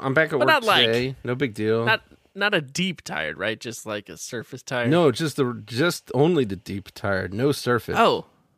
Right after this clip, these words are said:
Speaker 2: the surface
Speaker 1: Purely
Speaker 2: is fine.
Speaker 1: deep tired. I don't really know.
Speaker 2: Yeah.
Speaker 1: My sleeping
Speaker 2: Okay.
Speaker 1: schedule's always been weird, but it got extra weird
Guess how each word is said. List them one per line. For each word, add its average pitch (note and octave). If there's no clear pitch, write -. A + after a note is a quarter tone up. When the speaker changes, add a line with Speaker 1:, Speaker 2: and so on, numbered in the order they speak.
Speaker 2:
the E3
surface A3
Speaker 1:
Purely D3+
Speaker 2:
is A2
fine. A2
Speaker 1:
deep G#2+
tired. A#2
I G#2
don't C3
really A#2
know. A2
Speaker 2:
Yeah. D3
Speaker 1:
My A2
sleeping D#3+
Speaker 2:
Okay. B2
Speaker 1:
schedule's B2
always A2
been G2
weird, G#2
but F#2+
it F#2
got -
extra G2
weird F#2